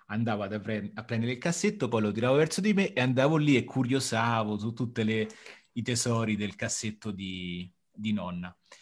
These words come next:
Allora che cosa, che, qual è la differenza? La differenza è che l'azione che mi aveva spiegato prima, prendere un bicchiere, era assolutamente generica, era quasi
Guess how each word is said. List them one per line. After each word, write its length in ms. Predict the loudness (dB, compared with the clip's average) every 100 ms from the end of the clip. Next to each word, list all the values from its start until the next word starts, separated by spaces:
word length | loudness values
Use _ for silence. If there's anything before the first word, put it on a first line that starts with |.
| _ _ _
Allora 260 | 0 2 2
che 160 | 0
cosa, 400 | -2 -2 -2 -4
che, 240 | -6 -14 -16 _ _
qual 160 | 0
è 80 | 0
la 120 | -2
differenza? 680 | -4 -6 -8 -8 -8 -8 -8
La 100 | -6
differenza 520 | -4 -4 0 0 2
è 60 | -2
che 140 | 0
l'azione 880 | -2 0 -2 0 2 4 4 0 -2
che 140 | -6 -2
mi 100 | -2
aveva 300 | -2 -2 -4
spiegato 440 | -2 -4 -2 -2
prima, 360 | 0 2 2 0
prendere 420 | 2 2 4 2
un 100 | 2
bicchiere, 420 | 0 0 2 2
era 160 | 0 -2
assolutamente 680 | -2 -4 -2 0 0 0 -4
generica, 800 | -4 -2 0 -2 -6 -6 -8 -10 _ _ _ _ _ _ _ _
era 220 | -6 -2
quasi 460 | -2 -2 -2 -4